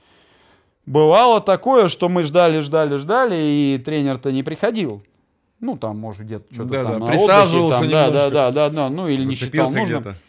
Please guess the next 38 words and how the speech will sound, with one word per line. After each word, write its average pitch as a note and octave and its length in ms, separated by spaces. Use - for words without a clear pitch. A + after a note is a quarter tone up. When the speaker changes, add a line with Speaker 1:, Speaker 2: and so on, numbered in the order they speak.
Speaker 1:
Суть E3 200
в - 40
том, D4 160
что - 180
вот E3+ 160
такое G3 320
происходило, G#3+ 840
и F#3 80
мы A3+ 140
там, D#3 420
постояв E3 540
полчаса D3+ 460
на B2+ 100
морозе, C3+ 400
там, G#2+ 180
тридцаточку, F#3 800
мы D#3 220
назад A#2+ 360
там G#2 220
дёргали G#2 440
домой, F3 400
приходили. E3 600
Ну, D#3+ 520
ладно, D#3 320
бывало F3+ 420
и D3+ 80
то, D3+ 160
что D3+ 200
он B2+ 120
приходил, C#3+ 380
естественно, C#3 540
б-, B2 500
это A#2 120
было A#2+ 240
больше, C#3+ 360
чем B2+ 240
не B2 140
приходил. A#2 580